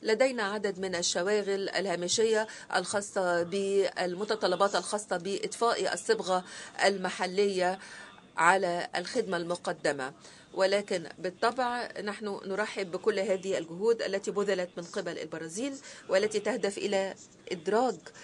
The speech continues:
المجتمع المدني في الحوار القائم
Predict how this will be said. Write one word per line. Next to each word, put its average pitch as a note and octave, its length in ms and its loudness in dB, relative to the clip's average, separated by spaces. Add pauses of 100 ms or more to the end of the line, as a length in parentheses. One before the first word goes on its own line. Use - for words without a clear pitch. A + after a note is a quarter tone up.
(200)
المجتمع F#3+ 680 0 (160)
المدني F#3+ 1040 0 (540)
في F#3 440 -6 (220)
الحوار G3 560 -2
القائم F3+ 600 -4